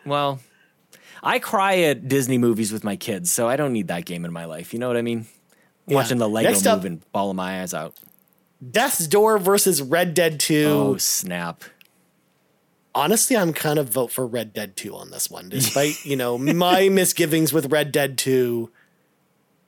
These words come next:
Speaker 2: I, I just think you would actually probably enjoy Red Dead two, believe it or not.
Speaker 1: I
Speaker 2: So
Speaker 1: think I might.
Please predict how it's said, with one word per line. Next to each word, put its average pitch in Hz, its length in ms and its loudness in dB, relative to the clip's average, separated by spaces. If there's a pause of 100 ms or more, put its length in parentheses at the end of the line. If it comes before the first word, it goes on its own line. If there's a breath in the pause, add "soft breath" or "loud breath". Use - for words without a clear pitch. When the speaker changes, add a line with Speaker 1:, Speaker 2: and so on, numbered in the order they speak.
(640)
Speaker 2:
I, 170 240 2 (160)
I 165 180 2
just 147 240 -2
think 156 200 -2
you 151 100 2
would 143 80 4
actually 123 280 -2
probably 123 420 -4
enjoy 107 300 -8
Red 95 180 -14
Dead 95 220 -12
two, - 260 -16 (600)
believe 104 220 -8
it - 80 -18
or 85 60 -18
not. - 200 -16 (200)
Speaker 1:
I 143 100 -2
Speaker 2:
So 143 100 -2
Speaker 1:
think 233 240 -2
I 339 120 0
might. 220 720 2